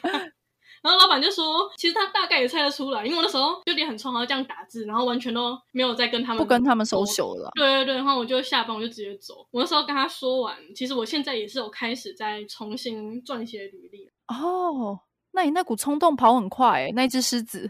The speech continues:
Speaker 1: 对啊，跑很快，而且我现在工作不顺心，我就会打开一零四，然后看其他的职缺。我就觉得说，我现在会那么多东西，顶多薪水领少一点啊，也不要待在这种地方。
Speaker 2: 诶，那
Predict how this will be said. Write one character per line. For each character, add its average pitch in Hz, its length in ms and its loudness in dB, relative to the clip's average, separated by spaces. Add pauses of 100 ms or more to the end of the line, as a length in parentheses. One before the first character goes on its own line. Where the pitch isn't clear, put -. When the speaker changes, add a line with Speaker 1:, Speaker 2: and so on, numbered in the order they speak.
(100)
Speaker 1:
对 494 100 2
啊， 480 80 2
跑 466 140 6
很 294 80 -2
快， 285 280 6
而 302 40 0
且 539 60 4 (100)
我 - 40 4
现 349 120 2
在 440 300 0
工 339 200 -4
作 349 140 0
不 277 140 -6
顺 294 200 -2
心， 240 220 -4
我 214 80 -6
就 269 80 -2
会 302 60 0
打 226 120 -2
开 254 160 -4
一 262 120 -4
零 233 180 -6
四， 233 220 -6
然 214 100 -6
后 226 60 -2
看 254 180 -2
其 226 140 -12
他 233 100 -4
的 220 60 -4
职 196 280 -14
缺。 - 400 -18 (220)
我 254 100 2
就 330 60 0
觉 320 140 -2
得 311 120 4
说， 320 240 0 (200)
我 - 120 -2
现 - 160 -2
在 494 160 4
会 466 100 4
那 415 100 2
么 392 120 -2
多 370 100 0
东 370 240 2
西， 311 420 -6
顶 269 140 0
多 403 140 4
薪 403 160 0
水 269 120 -2
领 247 140 -2
少 226 220 -4
一 277 60 -4
点 214 200 -4
啊， 202 100 -8
也 214 60 -2
不 220 80 -2
要 269 80 -2
待 277 240 0
在 269 180 -2
这 254 40 -4
种 233 260 -6
地 214 180 -12
方。 - 200 -20 (100)
Speaker 2:
诶， 359 140 -2
那 440 80 2